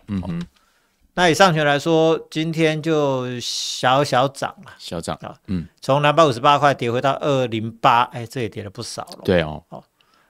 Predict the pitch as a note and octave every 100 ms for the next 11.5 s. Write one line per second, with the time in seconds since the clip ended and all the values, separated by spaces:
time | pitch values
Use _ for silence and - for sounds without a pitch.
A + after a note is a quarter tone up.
0 | _ C#3+ C#3+ C3+ B2+ B2 A#2+ A#2+ - -
1 | - _ - B2 B2 E3+ F3 F3+ E3 C3+
2 | C3 D3 D3 D3 - C3+ A#2+ B2 B2+ A#2
3 | B2+ G#2+ G#2 C3+ C3+ B2+ G2+ - B2+ G#2+
4 | - _ _ _ - A2 C3 A2 G#2 B2+
5 | B2 B2+ B2 B2 B2 A#2 A#2+ A2+ G2 G2+
6 | G#2+ A#2+ A2+ G#2+ G#2 G#2 G2+ G#2 G2 A#2
7 | A#2+ A2+ G#2+ G2+ - F#3 - G2+ F#2 G2
8 | G2 F2 F2 F2 F2+ _ _ E3 D#3+ D#3+
9 | G3 F#3+ E3 D3 D3 E3 C#3 A2+ C3 C#3
10 | C3 G#2+ B2+ B2 A#2+ B2 A2 G2 G2 G2+
11 | A#2 - G#2 F#2+